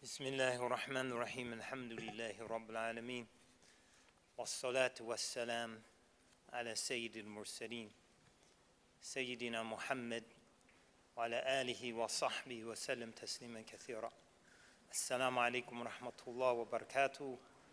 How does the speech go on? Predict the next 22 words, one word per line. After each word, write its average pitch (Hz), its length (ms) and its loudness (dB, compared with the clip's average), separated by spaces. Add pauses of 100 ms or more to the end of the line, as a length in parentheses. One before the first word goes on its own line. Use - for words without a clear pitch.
(400)
Welcome 135 600 10 (480)
to 120 400 -2 (220)
all 123 200 4
of 113 120 -4
our 117 140 2
guests, 123 500 4 (180)
all 127 200 2
of 113 160 -6
our 117 220 0
supporters, 135 960 2 (720)
all 131 240 2
of 117 160 0
our 117 300 6 (300)
well-wishers, 117 920 0 (560)
and, 117 360 -8
uh, 110 260 0 (300)
all 131 220 6
of 110 200 -4
the 113 260 -4 (1400)
kind, 127 480 6 (320)
gentle, 123 580 -2 (840)
courageous 123 920 2